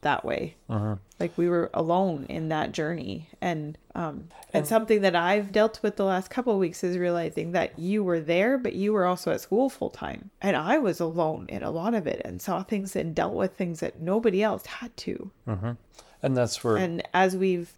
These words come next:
Speaker 1: pushed bound-, or pushed boundaries, but have pursued, um, private testing and figuring out what's going on with our son, a lot of that has come up for me and been difficult to deal with. And then as we've, as I've shared it with you and we've talked together,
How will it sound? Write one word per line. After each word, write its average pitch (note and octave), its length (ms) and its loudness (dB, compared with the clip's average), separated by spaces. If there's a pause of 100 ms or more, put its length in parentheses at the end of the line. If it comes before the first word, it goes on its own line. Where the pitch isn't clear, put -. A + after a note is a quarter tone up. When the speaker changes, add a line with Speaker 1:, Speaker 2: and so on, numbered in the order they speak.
Speaker 1:
pushed - 480 2
bound-, G3 440 2
or - 200 -6 (140)
pushed - 260 -4
boundaries, F3 400 0
but F#3 140 0
have G3 180 -2 (160)
pursued, G3+ 600 0 (220)
um, E3 240 -4
private E3+ 600 -2
testing G3+ 540 -4
and E3 140 -6
figuring F3+ 320 -2
out F3+ 180 -2
what's - 220 -4
going F3+ 240 -2
on A3+ 280 0
with G#3+ 220 -4
our E3 140 -2
son, D3+ 380 -6 (200)
a E3 80 2
lot E3 340 0
of E3 80 2
that D#3+ 160 -2
has D#3 140 -8
come D3+ 240 -4
up - 160 -8
for - 160 -10
me D3 300 -8
and E3+ 120 -8
been E3 160 -2
difficult - 480 -6
to - 120 -6
deal F3 260 0
with. - 480 -8
And E3+ 180 -2
then E3+ 240 -2 (120)
as F#3 180 -2
we've, E3+ 380 -4 (120)
as F#3 160 0
I've D#3+ 360 0
shared G3 380 2
it A3 100 0
with A3 200 -4
you A#3 280 2
and E3 180 -6
we've E3 180 -8
talked - 260 -6
together, E3+ 540 0